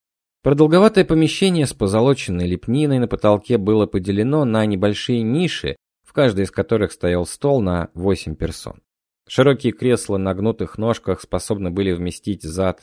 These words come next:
любого объёма. Внушительная люстра на потолке сделала бы честь любому дворцу, если бы несколько хрустальных подвесок не потерялось,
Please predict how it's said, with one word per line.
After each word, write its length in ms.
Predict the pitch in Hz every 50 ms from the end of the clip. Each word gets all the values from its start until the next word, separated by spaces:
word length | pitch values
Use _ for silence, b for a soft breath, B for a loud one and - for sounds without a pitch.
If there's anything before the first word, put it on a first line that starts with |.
| _
любого 420 | - - 92 92 95 95 87 90 90
объёма. 520 | 95 98 104 123 131 107 73 - - - - _ _ _ _ _ _
Внушительная 720 | - 107 117 147 151 - 196 196 - 160 147 139 127 120 117
люстра 480 | 110 107 127 160 180 - - 170 160
на 100 | 160 156
потолке 580 | - - - 139 131 123 123 - 135 131 127 120
сделала 460 | 104 92 95 104 113 123 120 113 110
бы 160 | 104 101 98
честь 480 | 90 - - - 101 101 131 135 - -
любому 400 | 113 104 98 101 107 107 107 101
дворцу, 560 | 95 95 98 104 107 - - - 196 190 135
если 340 | 90 82 85 80 - - 90
бы 380 | 82 82 85 85 82 78 78 -
несколько 540 | - 95 104 104 92 - - 98 - - 95 87
хрустальных 520 | - - 98 - _ 101 95 92 87 -
подвесок 600 | - 98 98 104 110 107 98 - - 92 - -
не 100 | 104 101
потерялось, 680 | - 110 104 - 131 143 170 160 110 71 67 69 -